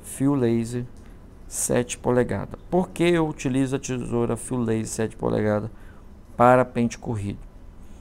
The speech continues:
Você po-, observou que alguns youtubers que fazem muito pente corrido, por exemplo, como o Farley,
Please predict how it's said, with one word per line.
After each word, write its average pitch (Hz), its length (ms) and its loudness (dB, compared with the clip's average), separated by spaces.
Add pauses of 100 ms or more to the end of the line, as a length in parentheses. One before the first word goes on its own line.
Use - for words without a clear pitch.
(1300)
Você 131 240 0
po-, - 300 0
observou 139 600 2
que - 120 -4
alguns 123 360 0
youtubers 120 400 -2
que 120 120 -6
fazem 120 360 4
muito 120 220 4
pente 113 240 -4
corrido, 107 360 -2
por - 160 0
exemplo, 110 300 0
como 113 220 2
o - 20 -2
Farley, 110 640 0